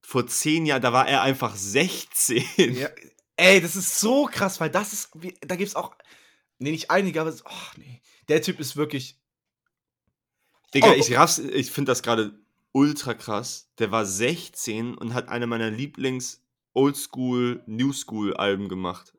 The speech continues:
Speaker 1: Also, vom Type, also, weißt du, was ich mein?
Speaker 2: Ja, und
Speaker 1: Äh,
Speaker 2: dann hat er vier Jahre später
Speaker 1: einfach
Speaker 2: eins
Speaker 1: das
Speaker 2: meiner Lieblings-Newschool-Alben gemacht. Deswegen
Speaker 1: Crazy.
Speaker 2: meine ich doch, er ist krank, Digga, hallo.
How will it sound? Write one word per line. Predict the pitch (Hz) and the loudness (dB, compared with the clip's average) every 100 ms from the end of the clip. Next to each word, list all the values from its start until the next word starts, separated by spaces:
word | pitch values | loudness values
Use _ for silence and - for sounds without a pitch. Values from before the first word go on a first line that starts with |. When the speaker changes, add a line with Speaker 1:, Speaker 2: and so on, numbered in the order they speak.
| - | -4
Speaker 1:
Also, | 120 113 104 - _ _ _ _ _ _ _ _ _ _ _ _ _ - | 0 2 0 -6 _ _ _ _ _ _ _ _ _ _ _ _ _ -12
vom | - 110 | -4 -4
Type, | 113 117 110 123 101 | -2 -2 -2 -4 -6
also, | 101 98 - - - | -4 -8 -12 -20 -10
weißt | 104 104 | -8 -6
du, | 107 | -8
was | 104 | -8
ich | |
mein? | 110 110 - _ _ _ | -8 -8 -14 _ _ _
Speaker 2:
Ja, | - 120 | -8 -8
und | - 113 | -4 -6
Speaker 1:
Äh, | |
Speaker 2:
dann | - 113 | -4 -4
hat | 120 120 | -6 -6
er | 120 120 - _ _ _ _ _ _ _ _ _ - | -6 -6 -8 _ _ _ _ _ _ _ _ _ -20
vier | - 127 127 | -12 -6 -4
Jahre | 123 | -4
später | 123 131 131 135 131 127 - _ _ - - | -6 -10 -6 -4 -4 -6 -12 _ _ -18 -8
Speaker 1:
einfach | 110 127 | -4 -2
Speaker 2:
eins | 135 | -4
Speaker 1:
das | 139 | -4
Speaker 2:
meiner | 143 147 | -2 -2
Lieblings-Newschool-Alben | 135 139 135 156 151 - 117 113 120 | -4 -8 -8 -10 -12 -6 -6 -4 -8
gemacht. | - 156 - _ _ _ 135 - - - _ _ _ _ _ _ _ _ _ _ _ _ _ _ | -8 -10 -10 _ _ _ -18 -18 -20 -20 _ _ _ _ _ _ _ _ _ _ _ _ _ _
Deswegen | 165 - 185 | -8 -2 0
Speaker 1:
Crazy. | 185 | 2
Speaker 2:
meine | 196 214 | 2 0
ich | 202 | -4
doch, | 185 | -4
er | 175 | -4
ist | 180 | -4
krank, | - 185 202 202 | -4 -4 -4 -4
Digga, | 160 151 147 | -6 -6 -4
hallo. | 185 165 147 151 - | -4 -4 -6 -8 -12